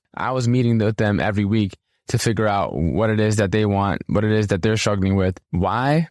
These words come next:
All of that was to get market feedback,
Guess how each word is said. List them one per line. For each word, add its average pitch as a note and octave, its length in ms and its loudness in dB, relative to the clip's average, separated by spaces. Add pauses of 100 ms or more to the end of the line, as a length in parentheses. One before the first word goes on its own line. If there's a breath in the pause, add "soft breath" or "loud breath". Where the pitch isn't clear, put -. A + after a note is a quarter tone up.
(140)
All C#3+ 180 0
of D#3 100 -2
that D3 220 0
was A#2 260 0
to A#2 120 -2
get A2+ 380 0
market G#2 500 -2
feedback, E2 560 -2